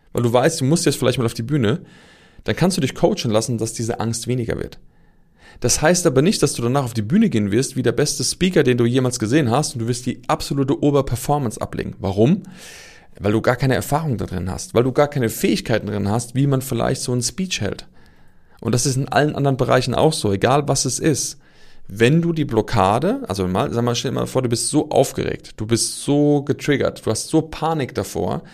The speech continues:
dass du kurz vorm Kollabieren bist. Dann ist es manchmal sinnvoll zu schauen, was steckt da vielleicht dahinter oder wie kann man die Emotion, die da ist,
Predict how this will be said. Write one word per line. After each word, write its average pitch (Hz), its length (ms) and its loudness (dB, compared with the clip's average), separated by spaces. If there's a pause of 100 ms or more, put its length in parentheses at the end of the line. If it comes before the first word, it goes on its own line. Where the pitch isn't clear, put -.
(160)
dass - 160 -4
du 110 80 -4
kurz 120 180 0
vorm 107 120 -4
Kollabieren 98 440 -4
bist. - 260 -10 (420)
Dann 117 120 0
ist 151 100 2
es 160 80 -2
manchmal 139 300 -2
sinnvoll 139 420 0
zu 104 140 -4
schauen, 110 540 0
was 120 160 0
steckt - 260 0
da 123 60 2
vielleicht 113 260 -2
dahinter 127 420 0
oder 104 220 2
wie 104 80 -6
kann 117 160 -4
man 107 80 -2
die 104 100 -6
Emotion, 107 640 2
die 98 80 -4
da 92 100 2
ist, - 260 -4